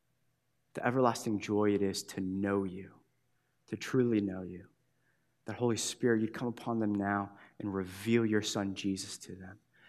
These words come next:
and reveal your love to them. Help them to finally see, help them to finally see the height and the lengths and the depths that you've gone, you've gone to call them to yourself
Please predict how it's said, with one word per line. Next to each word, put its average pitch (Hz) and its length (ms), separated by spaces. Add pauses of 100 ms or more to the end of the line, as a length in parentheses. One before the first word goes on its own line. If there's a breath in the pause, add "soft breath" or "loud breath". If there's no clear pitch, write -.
(200 loud breath)
and 110 120
reveal 110 260
your 107 160
love 104 300
to 104 140
them. 90 280 (360 soft breath)
Help - 180
them 123 80
to 123 80
finally 135 500
see, 104 460 (880)
help 123 240
them 123 40
to 110 60
finally 131 460
see 104 400 (320 loud breath)
the 110 80
height 143 340
and 120 100
the 107 60
lengths 117 260
and 110 80
the 104 60
depths 110 240
that - 160
you've 131 560
gone, 104 460 (240 soft breath)
you've 123 260
gone 110 340 (380 loud breath)
to 113 160
call - 460
them 123 220
to 113 180
yourself - 720